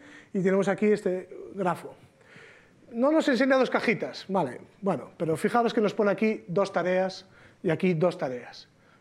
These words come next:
porque el grado de paralelismo del spout se correspondía con las particiones y el event hub, que os había dicho que eran dos, y el grado de paralelismo del bol se correspondía con, eh, otra vez, el número de particiones. Bueno, esto veremos aquí,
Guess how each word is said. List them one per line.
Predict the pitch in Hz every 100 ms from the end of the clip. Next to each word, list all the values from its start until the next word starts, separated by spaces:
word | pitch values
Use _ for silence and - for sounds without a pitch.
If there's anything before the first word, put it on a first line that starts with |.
| _
porque | 170 156
el | 165
grado | 165 180 190
de |
paralelismo | 190 185 185 190 202 170 147 135 - _ _
del | 151 151 147
spout | - 196 175 135 -
se | -
correspondía | 151 151 147 156 175
con | 165
las | 156
particiones | - 143 147 175 175
y | 165
el | 165
event | 160 202
hub, | 190 185
que | 143
os |
había | 139 151
dicho | 160 147 151
que |
eran | 156 208
dos, | 254 285 - - - - - - -
y | 226
el |
grado | 214 214 214
de |
paralelismo | 208 202 202 190 185
del | 180 175
bol | 220 240 233
se | 180
correspondía | 165 160 165 165 190 196
con, | 190 156 170 - 180
eh, | 175
otra | 165 165
vez, | 165
el | 165
número | 151 151
de | 143
particiones. | 139 139 135 - - - - - - - - - _ _ -
Bueno, | 226 175 185
esto | 240 269
veremos | 233 202 226 233 226 - -
aquí, | 202 - 277 170 131